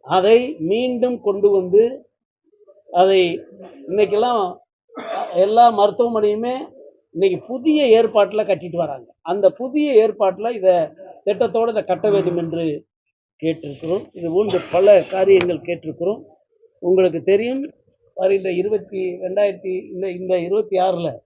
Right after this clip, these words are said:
சட்டமன்ற தேர்தல் நடக்க இருக்கிறது. அந்த சட்டமன்ற தேர்தல்ல எங்களது அகில இந்திய ஃபார்வர்ட் பிளாக் கட்சி அனைத்து இந்திய அண்ணா திராவிட முன்னேற்ற கழகத்தில் கூட்டணி வைத்து போட்டியிட இருக்கிறோம்.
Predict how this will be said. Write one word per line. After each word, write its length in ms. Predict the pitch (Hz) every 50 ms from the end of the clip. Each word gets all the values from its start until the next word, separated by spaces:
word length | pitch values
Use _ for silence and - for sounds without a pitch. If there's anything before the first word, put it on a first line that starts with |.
| _ _ _ _ _ _ _ _ _ _ _ _ _ _ _ _ _ _
சட்டமன்ற 540 | _ - 196 190 190 226 220 220 196 202 180
தேர்தல் 360 | - 190 185 185 175 170 165
நடக்க 200 | 165 170 156 185
இருக்கிறது. 360 | 175 160 151 170 170 165 196 247 - - _ _ _ _ _ _ _ _ _ -
அந்த 160 | 185 175 170
சட்டமன்ற 440 | - 190 190 190 220 226 226 202 202
தேர்தல்ல 500 | 180 - 190 185 180 170 170 170 180 214 240 269 320 - _ _ _ _ _ _ _ _ _ _ _ _ _ _
எங்களது 400 | - 160 175 190 190 190 185 180
அகில 240 | 170 175 190 202 214
இந்திய 240 | 220 220 208 214 190
ஃபார்வர்ட் 480 | - - 165 175 190 202 202 196 202
பிளாக் 220 | 208 185 175 160 -
கட்சி 300 | 160 - _ - 202 247 320 _ _ _ _ _ _ _ _ _ _ _ _ _ _ _ _ _ - -
அனைத்து 380 | 151 185 202 226 220 175 254 233
இந்திய 200 | 226 220 208 180
அண்ணா 260 | 175 190 208 214 214
திராவிட 360 | 190 196 202 196 196 190 185
முன்னேற்ற 400 | 170 170 180 196 208 202 208 214
கழகத்தில் 520 | 185 190 180 170 170 165 - 175 160 151
கூட்டணி 360 | - 185 180 - 185 175 165 160
வைத்து 280 | 156 156 156 - - - 151 - - - _ - - - - _ _ _ _ _ _ - - -
போட்டியிட 460 | - 226 233 233 233 226 208 196 185 180
இருக்கிறோம். 500 | 175 147 131 - 160 170 190 208 -